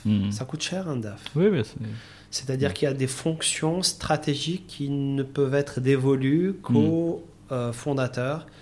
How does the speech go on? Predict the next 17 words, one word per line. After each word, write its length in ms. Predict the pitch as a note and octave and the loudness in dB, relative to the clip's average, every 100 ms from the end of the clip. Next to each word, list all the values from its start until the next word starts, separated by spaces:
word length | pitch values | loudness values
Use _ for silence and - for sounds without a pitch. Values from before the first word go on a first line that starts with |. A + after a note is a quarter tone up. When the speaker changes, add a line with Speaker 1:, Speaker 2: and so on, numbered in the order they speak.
| - - - - | -20 -20 -18 -4
Speaker 2:
aux 80 | C3 | 0
dirigeants. 440 | B2+ B2 A#2 G2+ - - | 2 2 0 -4 -10 0
Speaker 1:
Hmm. 180 | B2+ G#2+ G#2 - - - - - - | 0 0 -4 -16 -20 -20 -20 -18 -8
Speaker 2:
C'est 160 | - | -4
le 80 | B2+ | -2
cas 140 | - | 0
du 160 | C3 B2 | 0 0
business 320 | A#2+ B2+ B2+ | -2 0 0
développement, 560 | A#2 A2+ A#2 A#2+ C#3+ F#3 - - | 0 -4 -4 -2 -4 -4 -10 -4
Speaker 1:
Hmm. 200 | B2 A2 G2 - | 2 2 0 -6
Speaker 2:
c'est 180 | - C3 | -6 -4
le 80 | B2+ | -2
cas 140 | C#3+ | -2
de 40 | |
la 80 | C3+ | -2
direction 380 | B2 B2 A#2 B2+ | -2 -2 -4 -4
financière. 680 | - A#2+ A2+ - - - | -4 -4 -4 -6 -6 -12